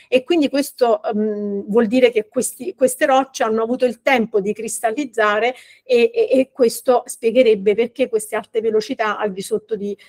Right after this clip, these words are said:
ehm, di questi vulcani antichi. Ehm,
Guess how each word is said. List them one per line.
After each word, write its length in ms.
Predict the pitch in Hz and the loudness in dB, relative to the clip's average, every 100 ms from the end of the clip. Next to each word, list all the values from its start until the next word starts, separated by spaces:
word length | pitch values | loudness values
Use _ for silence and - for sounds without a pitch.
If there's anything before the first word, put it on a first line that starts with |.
| _ - | _ -4
ehm, 520 | 220 208 220 196 202 | -2 -2 -2 -4 -2
di 120 | 196 | -2
questi 540 | 220 214 - 220 202 196 | 2 2 2 -6 -4 -2
vulcani 460 | 214 - 208 196 | -2 -2 -2 0
antichi. 540 | 190 190 - - 202 208 _ _ _ | 0 -2 -8 -10 -8 -8 _ _ _
Ehm, 880 | - 240 226 214 220 220 208 208 202 | 0 2 4 2 0 -2 -4 -6 -12